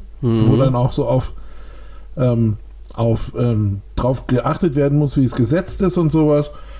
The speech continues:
Speaker 2: Aber, mm, ich sag mal, das meiste oder vieles ist halt einfach nur ein Satz oder ein, ein Teil dessen. Und ja, dann schreibst du deinen deutschen Vorschlag dahin, ähm, was du meinst, wie es am besten ist.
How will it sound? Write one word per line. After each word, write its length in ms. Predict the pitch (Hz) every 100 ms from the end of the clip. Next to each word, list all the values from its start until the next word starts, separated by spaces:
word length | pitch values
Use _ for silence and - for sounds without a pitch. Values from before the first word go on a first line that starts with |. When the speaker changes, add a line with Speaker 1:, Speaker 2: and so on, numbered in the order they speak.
| -
Speaker 2:
Aber, 500 | 113 135 131 139 131 -
mm, 300 | 143 139 135
ich 200 | - 131
sag 160 | 117 117
mal, 220 | 147 131 139 135
das 180 | 147 139
meiste 520 | 117 110 156 - 151
oder 200 | 120 117
vieles 360 | - 156 143 131
ist 180 | 123 117
halt 160 | 120
einfach 320 | 98 127 131
nur 180 | 120 123
ein 100 | 110
Satz 340 | 113 110 - -
oder 220 | 107 107
ein, 260 | 101 98 107
ein 220 | 127 104
Teil 540 | - 123 131 139 135 120
dessen. 520 | 123 117 117 113 107 - - - - - - -
Und 640 | 160 139 127 123 117 101 - - - - - - - - - - -
ja, 300 | 202 202 127
dann 380 | 107 107 107 101 - -
schreibst 420 | - 131 143 -
du 100 | 147
deinen 500 | 123 123 147 180 170
deutschen 480 | 139 139 143 139 123
Vorschlag 500 | - 131 139 196 190
dahin, 320 | 196 190 247 349 - - - - - - - - - - - -
ähm, 260 | 160 156 139
was 180 | 143 -
du 100 | 160
meinst, 500 | 147 131 196 - 147
wie 140 | 151
es 160 | 147 -
am 240 | 131 127
besten 360 | 113 110 - 175
ist. 340 | 220 294 -